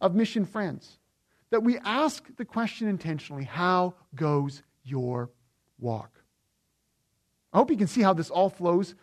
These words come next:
out of what we've learned so far about covenant identity, this shared devotional life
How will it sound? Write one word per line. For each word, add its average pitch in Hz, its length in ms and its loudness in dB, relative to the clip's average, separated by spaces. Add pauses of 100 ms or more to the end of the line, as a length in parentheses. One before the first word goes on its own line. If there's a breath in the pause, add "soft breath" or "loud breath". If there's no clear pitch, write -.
(300 soft breath)
out 180 80 4
of 165 80 2
what 214 100 4
we've 160 120 -2
learned 175 280 0
so 202 140 -2
far 175 240 2
about 165 220 0
covenant 165 440 -4
identity, 147 480 -4
this 180 240 -4 (160 soft breath)
shared 202 460 2
devotional 185 480 2
life 165 340 2